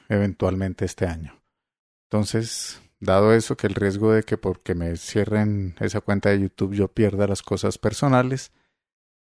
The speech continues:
esa desconexión pasará como en quince días, más o menos, a más tardar el siete de septiembre. Entonces, les, les cuento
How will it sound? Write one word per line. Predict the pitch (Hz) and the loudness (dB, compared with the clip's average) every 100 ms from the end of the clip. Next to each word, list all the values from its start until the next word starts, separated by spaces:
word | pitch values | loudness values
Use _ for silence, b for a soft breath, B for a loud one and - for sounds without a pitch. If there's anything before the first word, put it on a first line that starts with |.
| _ | _
esa | 110 107 113 | 2 4 4
desconexión | 117 - 107 101 - 101 101 98 - _ | 2 2 -2 -2 -2 -2 -2 -4 -12 _
pasará | 104 98 90 87 | -4 -2 -4 -4
como | 98 | -4
en | 95 | -4
quince | - 92 - 98 | -4 -6 0 0
días, | 104 151 - | 0 -2 -6
más | 101 92 | -6 -4
o | 104 | -4
menos, | 92 135 - _ | -4 -6 -12 _
a | 92 | -6
más | 90 87 - | -4 -4 -2
tardar | 101 98 98 | -4 0 -2
el | 101 | -2
siete | - 107 98 107 | -2 -2 0 0
de | 101 | 0
septiembre. | - - 104 107 127 131 - _ _ _ _ _ _ _ _ | -2 -2 0 0 0 -4 -10 _ _ _ _ _ _ _ _
Entonces, | - 143 - 139 135 - 143 135 - | 2 4 6 4 4 4 2 2 2
les, | 110 107 98 - - - _ _ _ _ _ _ _ _ _ _ | 4 6 4 0 -10 -14 _ _ _ _ _ _ _ _ _ _
les | 92 87 | -4 -2
cuento | - 175 - | 2 0 0